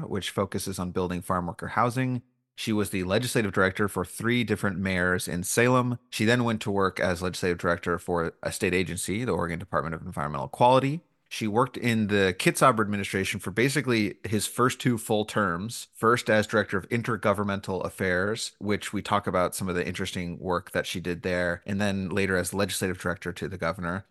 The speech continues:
And then she spent eleven or twelve years at TriMet, obviously a regional government in the Portland metro area focused on transportation. So she's done all these things and never run for office before.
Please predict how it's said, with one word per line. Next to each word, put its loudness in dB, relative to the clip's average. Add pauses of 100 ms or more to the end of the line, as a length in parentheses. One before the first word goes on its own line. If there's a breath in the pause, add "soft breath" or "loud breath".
And -2
then 4
she 0
spent 0
eleven 6
or 2
twelve 0
years 2
at 2
TriMet, 0 (180)
obviously -4
a -4
regional -4
government -4
in -8
the -6
Portland -4
metro -6
area -4
focused -8
on -6
transportation. -2 (240 loud breath)
So 0
she's 0
done 4
all 6
these 2
things 0
and 0
never 6
run 6
for 0
office -4
before. -6